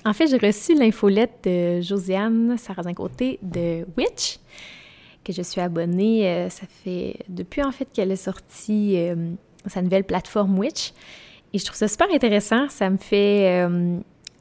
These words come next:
découvrir d'autres facettes de moi. Puis en fait, euh, je suis... Mon signe astrologique, en fait, c'est Sagittaire. Je suis née en décembre. Alors, je me suis dit,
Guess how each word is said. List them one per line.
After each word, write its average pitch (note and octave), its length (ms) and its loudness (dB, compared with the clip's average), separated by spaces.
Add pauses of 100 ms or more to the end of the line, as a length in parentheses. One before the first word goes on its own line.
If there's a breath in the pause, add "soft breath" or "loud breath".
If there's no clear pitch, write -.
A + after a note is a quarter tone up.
découvrir A3 720 -2
d'autres B3 240 2
facettes B3+ 360 2
de A3 100 4
moi. F3+ 260 2 (720 loud breath)
Puis - 220 -8
en E3+ 100 -4
fait, A3 420 2
euh, F3 280 0 (580)
je F3+ 140 -6
suis... A3 400 2 (360 soft breath)
Mon F3+ 140 -2
signe G#3 200 0
astrologique, F#3 520 -2
en F3 100 -2
fait, G#3 220 -4
c'est F3 80 -6
Sagittaire. F3 440 0 (180)
Je - 60 -8
suis A3+ 140 2
née G3+ 80 4
en F#3 80 2
décembre. A#3 540 2 (880 loud breath)
Alors, F3+ 220 -4
je F3+ 100 -4
me G3 60 2
suis - 220 -4
dit, C#4 280 4